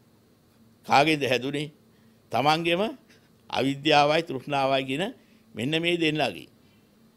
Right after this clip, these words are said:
ඔන්න ඔය දෙන්නයි අම්මයි තාත්තයි කීක පස්සේ යන්නේ. වෙනස තෝරා ගන්න ඕනේ. මොකද්ද මේ සිද්ධ වෙන්නේ කියලා. මෙන්න මේ ආකාරයෙන් ඔය සිද්ධිය සිද්ධ වෙන්න හේතු වෙන දේට අනුව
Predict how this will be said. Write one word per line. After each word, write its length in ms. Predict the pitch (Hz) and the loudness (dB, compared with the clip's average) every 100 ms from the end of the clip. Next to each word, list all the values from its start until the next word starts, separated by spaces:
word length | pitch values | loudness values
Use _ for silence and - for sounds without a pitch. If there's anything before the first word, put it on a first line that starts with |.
| _ _ _ _ _ - | _ _ _ _ _ -6
ඔන්න 220 | 117 156 | -4 0
ඔය 120 | 175 | 0
දෙන්නයි 360 | 156 147 170 185 | 2 2 2 4
අම්මයි 320 | 151 160 165 | 2 0 0
තාත්තයි 400 | 156 156 - 156 | 2 0 0 0
කීක 180 | 151 170 | 0 0
පස්සේ 380 | 175 151 165 151 | 0 -2 0 2
යන්නේ. 240 | 120 98 - _ _ _ _ _ _ _ _ _ _ _ _ _ _ _ | 2 -2 -14 _ _ _ _ _ _ _ _ _ _ _ _ _ _ _
වෙනස 280 | 98 131 185 | -4 0 0
තෝරා 260 | 170 165 143 | 2 2 4
ගන්න 200 | 131 104 | 2 -2
ඕනේ. 300 | 92 - - - _ _ _ _ _ _ _ - | -10 -12 -16 -20 _ _ _ _ _ _ _ -6
මොකද්ද 220 | 113 120 | -2 -2
මේ 160 | 123 170 | -2 -2
සිද්ධ 220 | 160 160 | -2 2
වෙන්නේ 280 | 165 135 120 | 0 0 -4
කියලා. 320 | 104 - 87 _ _ _ _ _ _ _ _ _ _ _ _ _ _ - | -8 -14 -18 _ _ _ _ _ _ _ _ _ _ _ _ _ _ -8
මෙන්න 180 | 127 196 | -4 -2
මේ 220 | 151 143 | 0 -2
ආකාරයෙන් 560 | 165 170 165 165 170 175 | -2 -2 2 2 2 0
ඔය 120 | 170 | -2
සිද්ධිය 420 | 147 123 135 165 | -2 -6 -2 -2
සිද්ධ 260 | 156 131 123 | -2 -4 -2
වෙන්න 240 | 143 143 | -2 -2
හේතු 320 | 147 135 131 135 | -2 -4 -4 -4
වෙන 140 | 135 | -6
දේට 240 | 127 120 104 | -4 -4 -2
අනුව 240 | 110 107 | -6 -6